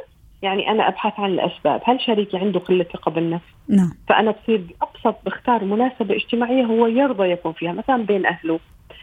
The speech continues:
Speaker 1: بين أهلي، بين صديقين هو بحبهم. خلال هاي المناسبة بسعى إني أرفع له ثقته بنفسه،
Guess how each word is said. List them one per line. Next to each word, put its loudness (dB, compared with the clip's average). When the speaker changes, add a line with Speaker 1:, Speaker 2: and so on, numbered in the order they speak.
Speaker 1:
بين 2
أهلي، 0
بين 0
صديقين 0
هو -2
بحبهم. -6
خلال 2
هاي 2
المناسبة 2
بسعى -4
إني -2
أرفع 0
له -6
ثقته -8
بنفسه، -6